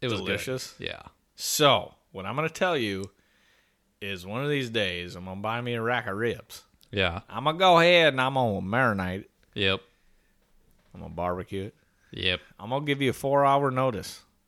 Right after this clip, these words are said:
Speaker 1: Yep.
Speaker 2: Because it's three, two, one. That's how you cook ribs, right?
Speaker 1: Three, two, one.
Speaker 2: Three, two, one.
Speaker 1: What's
Speaker 2: Six
Speaker 1: that?
Speaker 2: hours.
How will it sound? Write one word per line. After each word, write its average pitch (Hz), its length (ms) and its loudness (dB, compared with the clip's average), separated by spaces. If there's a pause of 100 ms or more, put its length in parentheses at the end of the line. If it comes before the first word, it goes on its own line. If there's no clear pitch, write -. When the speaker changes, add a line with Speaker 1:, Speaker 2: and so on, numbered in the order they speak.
(160)
Speaker 1:
Yep. 90 280 0 (380)
Speaker 2:
Because 98 360 -6
it's - 300 -12 (680)
three, 147 240 -4
two, 147 180 -4
one. 123 300 -6
That's 92 200 -12
how 123 60 -4
you 117 100 -6
cook 120 220 -6
ribs, 92 340 -8
right? 95 240 -10 (360)
Speaker 1:
Three, 104 200 -4
two, 101 220 -4
one. 98 280 -4 (240)
Speaker 2:
Three, - 180 -20
two, - 160 -16
one. 85 160 -14
Speaker 1:
What's 104 140 -8
Speaker 2:
Six 95 200 0
Speaker 1:
that? 131 100 -2
Speaker 2:
hours. 80 460 -8